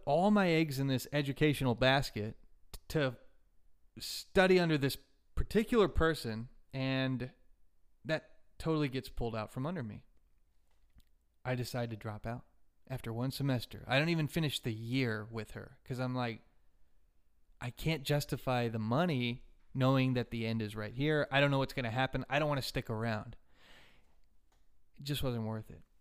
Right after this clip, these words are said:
So I came back to San Antonio after that, and I, I had actually started a relationship with Hannah, my,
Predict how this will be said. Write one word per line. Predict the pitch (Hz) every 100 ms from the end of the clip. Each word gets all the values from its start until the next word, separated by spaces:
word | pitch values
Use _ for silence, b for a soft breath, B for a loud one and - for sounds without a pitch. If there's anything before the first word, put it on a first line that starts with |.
| _ - _ _
So | - 127
I | 135
came | 131 185 185 139
back | 123 120 127
to | 123
San | - 131
Antonio | 120 113 120 113 107 -
after | 113 110 - 101
that, | 76 71 _ _ _ -
and | 120 110 107 107 104 - - - _ _ _ - - _ _ _ -
I, | 151 156 156 - - - _
I | - 156
had | 165
actually | 165 - 143
started | - - 135 139 135
a |
relationship | 120 117 120 117 - 120 120 -
with | 110
Hannah, | - 117 110
my, | 107 107